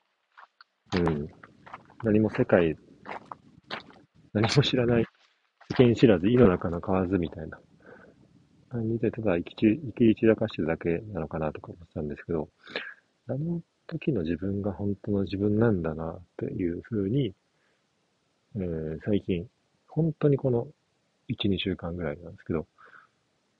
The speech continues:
まあ思うようになっていて、うん。仕事人間なんだなと思います。なんか、そうですね、鼻息荒く、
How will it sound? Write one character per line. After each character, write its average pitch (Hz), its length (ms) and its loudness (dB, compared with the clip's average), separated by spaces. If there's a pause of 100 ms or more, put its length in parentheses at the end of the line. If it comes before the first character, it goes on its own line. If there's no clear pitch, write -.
(160)
ま 123 100 6
あ - 20 8
思 117 180 4
う 98 80 4
よ 80 80 -2
う 71 40 -6
に 73 120 -10
な 69 80 -12
っ - 20 -18
て - 220 -18
い 113 60 -14
て、 - 200 -14 (1700)
う 90 80 -4
ん。 78 180 -8 (840)
仕 - 140 -6
事 92 240 -2
人 104 200 4
間 82 180 -2
な 80 80 -6
ん 78 80 -8
だ 85 80 -6
な 92 120 -4
と 85 200 -12 (1900)
思 87 180 -4
い 76 40 -4
ま 73 160 -8
す。 - 60 -20 (3500)
な 92 100 -4
ん 78 40 -6
か、 - 200 -8 (840)
そ 110 120 -6
う 85 40 -6
で - 80 -16
す - 80 -6
ね、 80 60 -4
鼻 104 280 -2
息 110 160 -2
荒 120 180 2
く、 82 280 -4